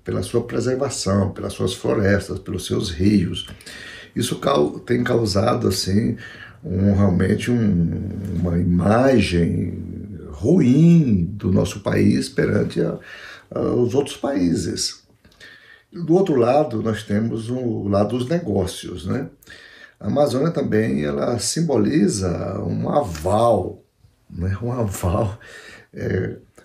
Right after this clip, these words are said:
um aval aos nossos negócios, às nossas exportações. Nós somos um país que somos um país do agro, um país da soja, do milho, do algodão,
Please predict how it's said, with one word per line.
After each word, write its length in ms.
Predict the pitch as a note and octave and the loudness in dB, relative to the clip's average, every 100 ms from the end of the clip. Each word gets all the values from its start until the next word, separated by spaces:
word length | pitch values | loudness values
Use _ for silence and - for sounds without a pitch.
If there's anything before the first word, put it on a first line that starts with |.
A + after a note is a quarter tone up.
| - | -2
um 80 | |
aval 400 | C#3 - G#2 C3+ | 0 2 4 4
aos 200 | E3 C#3+ | 4 2
nossos 460 | A#2+ A2+ E3+ C#3+ G2+ | 4 2 4 0 0
negócios, 520 | E2 D#2 G#2 - - | -2 -2 -4 -6 -4
às 60 | G2+ | 0
nossas 320 | G#2 - A#2 | 0 0 -2
exportações. 960 | C3 - F#3 - G#3+ - A3+ A3+ F#3 F#2 | -2 -4 -4 -2 -4 -2 0 0 0 -2
Nós 180 | - | -4
somos 180 | - B3+ | -4 -2
um 80 | A#3 | 0
país 560 | - - - E3+ - - - _ _ - - - | 0 0 2 2 -2 -10 -20 _ _ -20 -20 -20
que 440 | - A#2+ A#2+ A2+ - - F3 D3+ | -4 2 4 4 -2 -14 -12 -10
somos 440 | - A2 A2+ B3 | -4 -2 0 0
um 100 | C4 | -2
país 500 | - - - - - - | -2 0 0 -2 -6 -14
do 460 | E3 E3+ D#3+ G#3+ | -8 -6 -2 0
agro, 560 | A2+ A#2+ C3 G2+ F2+ F#2+ | 2 2 0 -2 -2 -4
um 140 | G2+ G#2 | -4 -4
país 540 | G#2 G2 G#2 - B2 | -2 0 2 2 0
da 100 | - | -4
soja, 520 | G2+ - - A2+ - F2 | -6 -4 0 2 2 0
do 140 | G2 | 0
milho, 520 | F2+ G2+ A2 A2+ G#2 | 0 2 2 2 -2
do 120 | G2 | -2
algodão, 760 | G#2 G2+ G2+ G2+ G#2+ A2 A2+ G#2 | -2 -4 -6 -2 0 2 0 -2